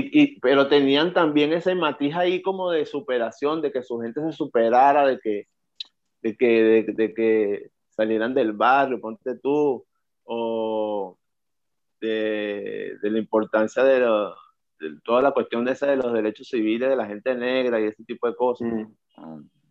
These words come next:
Speaker 3: No solamente eso,
Speaker 2: Ok.
Speaker 3: sino también la, la,
Speaker 1: Y
Speaker 3: la
Speaker 1: había,
Speaker 3: estu-,
Speaker 1: y había, y
Speaker 3: la
Speaker 1: había, y había esa rebeldía y esa, y eso, ¿entiendes? Pero ahora yo veo es que hay como un...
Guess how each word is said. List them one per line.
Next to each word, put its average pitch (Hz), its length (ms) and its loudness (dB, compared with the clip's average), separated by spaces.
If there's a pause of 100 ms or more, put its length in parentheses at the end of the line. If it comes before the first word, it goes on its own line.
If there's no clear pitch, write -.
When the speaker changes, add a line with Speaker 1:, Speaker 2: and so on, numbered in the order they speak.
(420)
Speaker 3:
No - 80 -20
solamente 107 400 2
eso, 123 80 2
Speaker 2:
Ok. 110 60 0
Speaker 3:
sino 95 260 2
también 95 340 0
la, 113 260 2
la, 113 220 0
Speaker 1:
Y - 40 -6
Speaker 3:
la 123 80 4
Speaker 1:
había, 131 280 4
Speaker 3:
estu-, 143 100 -2
Speaker 1:
y 139 40 2
había, 139 340 4
y 147 200 -10
Speaker 3:
la 147 100 4
Speaker 1:
había, 139 400 0
y 139 60 -4
había 135 240 0
esa 165 160 -6
rebeldía 160 840 -2
y 127 60 -2
esa, 131 340 -8
y 117 320 -4
eso, 139 220 -4
¿entiendes? 139 360 -8
Pero 123 440 2
ahora 123 260 4
yo 170 180 0
veo 180 340 -2
es 165 220 -6
que 185 140 -4
hay 180 160 0
como 175 260 -6
un... 170 640 -10